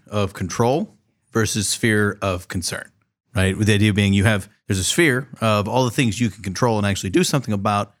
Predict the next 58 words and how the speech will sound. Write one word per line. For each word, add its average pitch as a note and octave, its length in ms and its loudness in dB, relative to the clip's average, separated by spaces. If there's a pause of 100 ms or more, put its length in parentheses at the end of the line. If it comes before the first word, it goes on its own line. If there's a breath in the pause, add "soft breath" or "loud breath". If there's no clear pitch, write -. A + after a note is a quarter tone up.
(120)
And A2+ 120 2
then A2 80 4
there's G#2 160 2
a F#2+ 60 0
sphere G#2+ 440 0
where G2 460 -2
it's G2+ 100 -4
all A2 140 2
the G2+ 80 2
things A2 180 0
that F2+ 80 -6
you're F2+ 100 -6
worried F2 380 -2
about, - 320 -10 (140)
right? G2 300 2
Th-, G#2 200 2
that, A#2+ 320 0
that's A#2 320 0 (120)
a A#2 80 0
much A2 260 2
bigger A2 240 2
sphere F#2+ 340 -2
than G2 100 0
the G2 80 0
things F#2+ 220 -2
that F#2 80 -6
you F#2 60 -4
can - 160 -14
control. F#2 400 0
So G2+ 220 2
as G#2+ 200 0
an G#2 80 -2
entrepreneur, G#2+ 580 0
right, F#2+ 240 -2
what G2+ 140 -2
I've F#2+ 100 -2
seen G#2+ 200 0
with F2+ 100 0
a F2+ 40 -2
lot E2+ 300 0
of E2 220 -8 (300 soft breath)
the G2 100 0
folks G2 240 0
we've G2 100 -2
had F#2 200 -2
on G#2+ 180 2
here F2+ 220 0
is F2+ 240 -2 (180)
they're G#2 160 4
really G#2 380 2
good F#2+ 320 0
at - 80 -10
focusing F#2 400 -4
on F2+ 140 -4
that F2 160 -4
sphere F2+ 260 -6
of F2 80 -10
control. - 400 -12